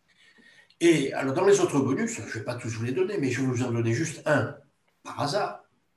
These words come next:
Euh, c'est ce qu'on appelle les Q P V, les quartiers politiques de la ville. Il y a dans votre ville automatiquement un ou plusieurs quartiers Q P V.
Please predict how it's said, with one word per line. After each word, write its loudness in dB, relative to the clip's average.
Euh, 0
c'est -4
ce -6
qu'on -2
appelle 0
les 0
Q -8
P 2
V, -4
les -6
quartiers -2
politiques -4
de -2
la -4
ville. -8
Il -2
y 4
a 0
dans 0
votre -4
ville -4
automatiquement 2
un -2
ou -6
plusieurs -4
quartiers -8
Q -12
P -14
V. -18